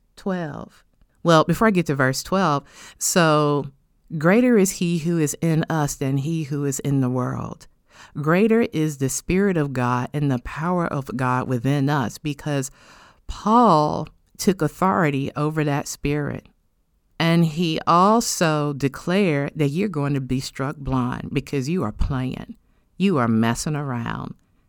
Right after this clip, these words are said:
You are trying to deceive this man. We are on God's business,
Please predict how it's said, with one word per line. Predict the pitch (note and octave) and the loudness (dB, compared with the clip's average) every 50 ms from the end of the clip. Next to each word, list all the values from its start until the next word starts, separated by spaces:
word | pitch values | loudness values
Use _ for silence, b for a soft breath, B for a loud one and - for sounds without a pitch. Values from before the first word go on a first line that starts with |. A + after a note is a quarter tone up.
| _ _ - | _ _ 0
You | F3 G3+ G3+ D#3+ | 2 2 4 4
are | C#3+ | 2
trying | - - - C3+ C3 C3 C3 B2+ | -2 -4 -6 -4 -2 0 0 0
to | - C#3+ | -2 -4
deceive | B2 - - - - - D3+ D3 C#3+ C#3+ C#3+ | -6 -6 -8 -8 -6 -6 -6 -6 -6 -8 -8
this | - B2+ A#2 - - B2+ | -8 -8 -8 -8 -6 -4
man. | B2+ A#2+ A#2 A#2+ - - | -4 -4 -4 -6 -6 -4
We | D3+ F3 G#3 G3 | -2 0 2 2
are | E3+ - | 2 0
on | C#3 C#3 C3 B2+ A#2 | 0 0 0 0 0
God's | G#2+ C3+ C3 C3+ C#3 D3 D3+ D#3+ E3 - A#2+ | 0 0 0 2 2 2 0 -2 -4 -6 -6
business, | A#2 C#3 D3 D#3 E3 F#3 F#3 G#3+ F#3+ G3+ B3 C#4 - | -2 0 2 2 2 0 -2 0 2 2 2 2 0